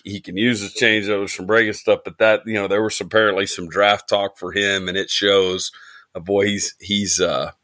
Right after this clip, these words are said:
you know, I think he's got a chance to be a dynamic freshman and to carry a, a big role, 'cause that stuff is,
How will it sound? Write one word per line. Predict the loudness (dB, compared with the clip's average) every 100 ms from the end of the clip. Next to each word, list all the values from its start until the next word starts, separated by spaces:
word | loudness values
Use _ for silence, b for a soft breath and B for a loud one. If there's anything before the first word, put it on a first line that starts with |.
| _ _ _ _ _ _ -8
you |
know, | -6 -4
I | -6
think | -4 -4 -4
he's | -6 0
got | 0 0
a |
chance | 0 -2 -2
to | -4
be | 0
a | 0
dynamic | 2 0 0 0 -2 -4
freshman | 0 0 -2 -6 -8
and | -10
to |
carry | -4 0 0 -2
a, | -6 -4 -4
a |
big | 0 -2 -2
role, | -2 -2 -4
'cause | -6 -6
that | -4 -4
stuff | -2 0 0 -2
is, | -6 -6